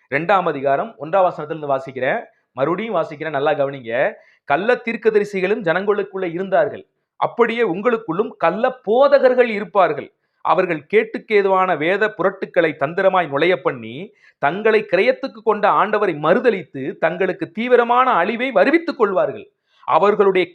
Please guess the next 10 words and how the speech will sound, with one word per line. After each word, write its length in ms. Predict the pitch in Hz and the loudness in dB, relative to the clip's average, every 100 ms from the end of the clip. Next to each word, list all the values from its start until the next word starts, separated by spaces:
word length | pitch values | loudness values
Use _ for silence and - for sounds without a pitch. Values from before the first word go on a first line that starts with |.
| _ | _
கெட்ட 560 | 220 220 - _ 262 | 0 0 -10 _ 0
நடக்கைகளை 800 | 185 151 185 - 190 156 147 208 | 2 2 2 2 0 2 2 0
அநேகர் 720 | - 143 185 202 208 208 214 | -2 -2 -2 -2 2 4 2
பின்பற்றுவார்கள்." 1120 | 208 208 208 208 202 196 185 190 190 147 110 _ _ _ _ _ 147 | 0 -4 -4 -4 0 2 2 -2 -4 -6 -12 _ _ _ _ _ -10
இன்னைக்கும் 460 | 170 170 180 247 143 | -8 -6 -6 -6 -10
இந்த 220 | 160 185 | 0 2
மாதிரியான 460 | 180 185 180 175 165 | 4 2 2 0 -2
போலி 380 | - 202 226 | 0 2 2
போதகர்கள் 640 | 220 - 190 190 175 170 156 - | -2 -4 -2 -2 -2 -4 -6 -6
செய்யற 420 | 156 156 180 | -6 0 0